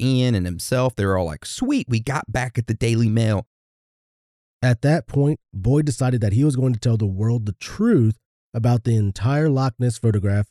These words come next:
Speaker 2: being a fake, but he decided to wait until Christian passed away to then reveal that the entire thing was a hoax.
Speaker 1: Which, I mean, kinda good on Boyd.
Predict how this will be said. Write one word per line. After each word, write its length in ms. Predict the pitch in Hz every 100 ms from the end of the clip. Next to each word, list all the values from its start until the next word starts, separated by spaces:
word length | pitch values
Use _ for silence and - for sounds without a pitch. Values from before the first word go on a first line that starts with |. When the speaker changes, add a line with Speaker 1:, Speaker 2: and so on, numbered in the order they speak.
| -
Speaker 2:
being 260 | 107 104 -
a 120 | 85 -
fake, 340 | 190 160 98 - _ _ _ -
but 300 | 214 214 - -
he 160 | 147
decided 400 | 165 131 156 151
to 100 | 160
wait 160 | 135 131
until 280 | 123 131 120
Christian 560 | - 160 - 131 123
passed 360 | 113 90 90 -
away 440 | 95 135 131 98 - _ _ _ _
to 160 | - 127
then 320 | 107 147 160
reveal 380 | 156 123 123 123
that 160 | 117 117
the 80 |
entire 340 | 107 113 117 117
thing 220 | 98 98
was 100 | 87
a 80 | 82
hoax. 460 | 98 - - - _ _ _ _ _ _
Speaker 1:
Which, 240 | - - 202
I 60 |
mean, 460 | 180 175 160 147 135 _ _ _ _ _ -
kinda 220 | 233 147
good 360 | 104 120 131 113
on 520 | 90 104 95 95 92
Boyd. 600 | 101 110 87 64 -